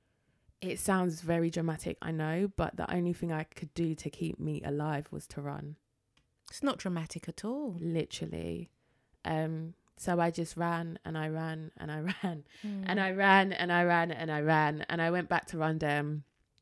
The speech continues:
Speaker 1: um, and I was invited to be on, like, their youth project. And again, I was just like, "Charlie, stop talking.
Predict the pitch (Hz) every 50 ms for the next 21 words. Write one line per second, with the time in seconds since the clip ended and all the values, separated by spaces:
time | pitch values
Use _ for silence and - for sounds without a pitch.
0 | _ _ _ _ _ - - - - _ - - _ _ _ _ _ _ - 165
1 | 170 165 156 151 143 147 151 147 - - _ - 165 160 160 156 151 156 156 156
2 | 160 151 156 156 165 156 - - 151 151 151 147 143 147 - 147 147 143 143 -
3 | - 147 147 151 151 160 165 - - - 156 151 - 156 - - - _ _ _
4 | - - - - - _ _ _ _ _ _ _ _ _ _ - 170 170 165 156
5 | 139 - 170 165 165 160 151 - 156 160 151 151 156 - - 160 - - - 151
6 | 147 147 143 139 139 - - - - - - - _ _ - - - 170 160 156
7 | 156 156 - - 156 - - - 156 151 151 - 160 147 147 147 143 147 147